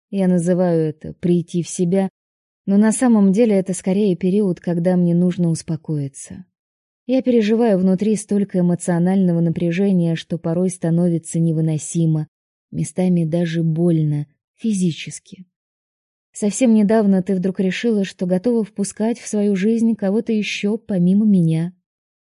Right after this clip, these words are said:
Я долго не могла понять, для чего,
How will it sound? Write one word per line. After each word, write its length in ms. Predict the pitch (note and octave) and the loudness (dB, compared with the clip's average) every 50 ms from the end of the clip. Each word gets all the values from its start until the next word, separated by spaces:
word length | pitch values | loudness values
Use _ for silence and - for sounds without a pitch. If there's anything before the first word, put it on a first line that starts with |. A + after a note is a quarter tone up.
| _ _ _ | _ _ _
Я 140 | A3 A3+ A3+ | 0 0 2
долго 340 | G#3+ B3 C#4 B3+ G#3 F3+ F#3+ | 4 4 4 4 4 4 4
не 100 | F3 F3 | 4 4
могла 300 | F3 F3 F3 F3 F3+ F3 | 2 2 2 2 0 2
понять, 400 | - F#3 F3 G3 A3 A#3 A3 F#3 | 0 0 2 2 2 2 2 2
для 140 | F3 F3 | 2 0
чего, 600 | F3 - - - G#3 G3 A3 A#3 G#3 F3 D#3+ D3+ | 0 -2 -2 -2 -2 0 0 0 0 0 -2 -4